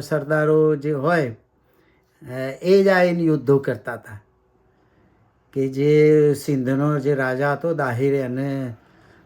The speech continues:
અ, મારી નાખીને પહેલી શરૂઆત કરી હતી.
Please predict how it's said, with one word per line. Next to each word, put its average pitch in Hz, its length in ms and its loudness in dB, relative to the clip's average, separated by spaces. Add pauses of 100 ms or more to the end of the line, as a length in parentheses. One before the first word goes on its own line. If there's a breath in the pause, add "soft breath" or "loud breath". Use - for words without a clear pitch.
(140)
અ, 139 40 -16 (720)
મારી 131 360 -2
નાખીને 139 600 -4
પહેલી 131 380 -4
શરૂઆત 127 520 -4
કરી 143 240 0
હતી. 160 220 -6